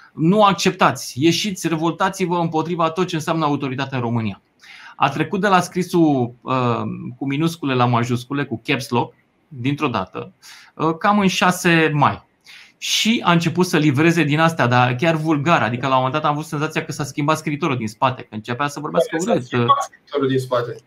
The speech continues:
Speaker 1: Poate s-a schimbat, deși, din informațiile mele, este o singură persoană care trăiește în România. A, asta este ce am acum, mai mult nu pot să spun, că nu am, nu
Speaker 2: Ce
Speaker 1: am
Speaker 2: asta
Speaker 1: confirmat.
Speaker 2: că tu ai cercetat, este evident că,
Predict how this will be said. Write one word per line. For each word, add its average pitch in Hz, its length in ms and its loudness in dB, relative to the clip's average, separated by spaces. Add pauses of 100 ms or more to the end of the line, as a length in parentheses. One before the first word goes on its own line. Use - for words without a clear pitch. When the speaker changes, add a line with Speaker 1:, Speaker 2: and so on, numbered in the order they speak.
(400)
Speaker 1:
Poate 185 360 4
s-a 175 160 2
schimbat, 156 360 2
deși, 185 220 2
din 190 140 2
informațiile 185 520 4
mele, 185 200 4
este 185 160 0
o 175 60 2
singură 175 300 0
persoană 135 460 -2
care 117 220 0
trăiește 131 340 -4
în 123 60 2
România. 123 340 2
A, 135 200 4
asta 165 240 2
este 170 240 0
ce - 160 -2
am 151 160 4
acum, 139 260 0
mai 156 120 2
mult 165 160 0
nu 170 60 4
pot 147 160 -2
să 131 80 -4
spun, 127 220 -6
că 151 100 -4
nu 147 120 -2
am, 151 120 0
nu 147 220 -6
Speaker 2:
Ce 151 100 0
Speaker 1:
am - 80 6
Speaker 2:
asta - 160 4
Speaker 1:
confirmat. - 480 4
Speaker 2:
că 196 100 4 (400)
tu 208 60 2
ai 208 120 4
cercetat, 202 580 4
este 190 220 4
evident 185 400 4
că, 185 120 -2